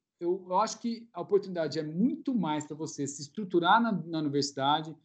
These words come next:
melhoria do seu laboratório, de, de, de recursos pra pagar mais bolsista, de ter gente ali descobrindo coisas.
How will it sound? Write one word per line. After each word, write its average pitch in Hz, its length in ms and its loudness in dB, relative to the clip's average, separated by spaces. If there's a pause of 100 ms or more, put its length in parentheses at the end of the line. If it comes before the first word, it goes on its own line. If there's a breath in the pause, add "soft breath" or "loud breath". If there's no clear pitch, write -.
(260 soft breath)
melhoria 170 360 8
do - 60 0
seu 165 160 -4
laboratório, 143 1040 -2 (380)
de, 147 320 -10
de, 143 220 -10
de 139 200 -10
recursos 180 500 0
pra 170 120 -4
pagar 156 340 -2
mais 165 340 -4
bolsista, 156 920 -6 (260 soft breath)
de 160 120 -8
ter 170 200 6
gente 175 500 0
ali 160 180 2
descobrindo 160 720 -6
coisas. 160 560 -4